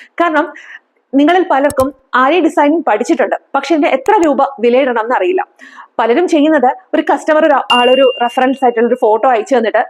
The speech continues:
"ഇതുപോലെ ചെയ്ത് തരാമോ?" എന്ന് ചോദിക്കുമ്പോൾ നമ്മൾ അത് കണ്ണുമടച്ച് ചെയ്തു കൊടുക്കുന്നു. പക്ഷെ അതിന് എത്ര രൂപ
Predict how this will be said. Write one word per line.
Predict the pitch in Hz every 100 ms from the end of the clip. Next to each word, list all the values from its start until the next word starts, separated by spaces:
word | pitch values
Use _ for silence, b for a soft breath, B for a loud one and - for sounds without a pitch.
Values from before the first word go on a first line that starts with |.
| 269
"ഇതുപോലെ | 254 269 285 285
ചെയ്ത് | 254 254
തരാമോ?" | 226 233 262
എന്ന് | 262 254
ചോദിക്കുമ്പോൾ | 226 262 226 220 B B B 269
നമ്മൾ | 302 339
അത് | 294 -
കണ്ണുമടച്ച് | 254 277 254 233 254
ചെയ്തു | 240 254
കൊടുക്കുന്നു. | 240 202 185 - b _ 247
പക്ഷെ | 269 277
അതിന് | 285 247
എത്ര | 285 226 247
രൂപ | 262